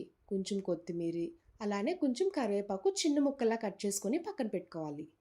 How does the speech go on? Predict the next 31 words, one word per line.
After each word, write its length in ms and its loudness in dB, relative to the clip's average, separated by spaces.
శనగపప్పు 460 8
మిక్సీ 320 6
చేసుకునే 440 8
లోపు 240 6
పచ్చిమిర్చి, 480 6
అల్లం 260 8
కూడా 200 6
మిక్సీ 300 2
చేసుకోవాలి. 640 0
ఇలాంటి 300 8
ఒక 180 8
మిక్సీ 300 6
జార్ 260 4
తీసుకొని 400 6
మూడు 240 8
పచ్చిమిరపకాయలు, 720 4
చిన్న 380 12
ఇంచు 200 6
అల్లం 300 10
తీసుకొని 400 6
పైన 200 6
తొక్క 180 4
చెక్కేసి 400 6
ముక్కల్లా 460 8
కట్ 180 -2
చేసుకొని 340 4
వేసుకోవాలి. 560 0
హాఫ్ 320 4
టీ 100 8
స్పూన్ 300 6
జీలకర్ర 320 8